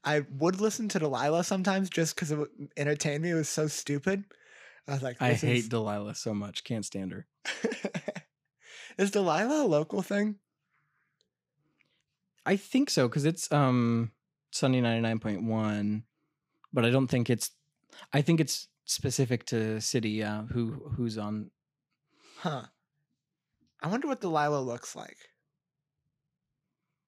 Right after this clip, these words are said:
Speaker 2: I mean, you could Google her and find a picture.
Speaker 1: I,
Speaker 2: I
Speaker 1: I'm going to look up Delilah and I will describe her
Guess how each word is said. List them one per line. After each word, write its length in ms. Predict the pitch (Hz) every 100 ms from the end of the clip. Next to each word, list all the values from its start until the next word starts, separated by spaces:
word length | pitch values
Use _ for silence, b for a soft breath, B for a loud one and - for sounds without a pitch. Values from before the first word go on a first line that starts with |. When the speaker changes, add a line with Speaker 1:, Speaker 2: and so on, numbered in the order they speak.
| _ _ _ _ _ _ -
Speaker 2:
I 80 | 123
mean, 140 | 127
you 80 | 143
could 200 | 147 123 - _ -
Google 300 | 123 139 127
her 200 | 113 123 _ _ - 107 - -
and 100 | 127
find 200 | - 120
a 60 | 113
picture. 480 | - 117 - 110 110 b b b b b _
Speaker 1:
I, 200 | 123 151
Speaker 2:
I 60 | 170
Speaker 1:
I'm 100 | 185
going 220 | 202 202
to 80 | 180
look 240 | 180 190
up 140 | 196 170
Delilah 460 | 165 151 170 180
and 80 | 165
I 100 | 160
will 100 | 156
describe 500 | 139 - 156 156 170
her 300 | 180 185